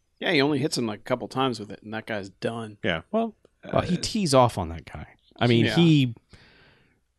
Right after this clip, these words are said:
Speaker 3: you know, full on four, smash.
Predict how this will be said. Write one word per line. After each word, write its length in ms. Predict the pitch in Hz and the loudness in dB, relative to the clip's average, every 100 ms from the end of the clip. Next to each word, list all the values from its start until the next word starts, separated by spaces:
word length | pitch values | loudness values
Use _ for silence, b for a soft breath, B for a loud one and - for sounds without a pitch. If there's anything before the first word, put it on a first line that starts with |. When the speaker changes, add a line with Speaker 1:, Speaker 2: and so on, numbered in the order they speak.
| - | -6
Speaker 3:
you 120 | 120 | 0
know, 180 | 98 85 | 0 0
full 360 | - - 170 151 | -6 2 6 10
on 220 | 131 120 101 | 10 8 4
four, 580 | - 208 196 190 190 - | 6 8 10 8 6 4
smash. 680 | - - 143 104 135 - | 4 4 6 6 6 6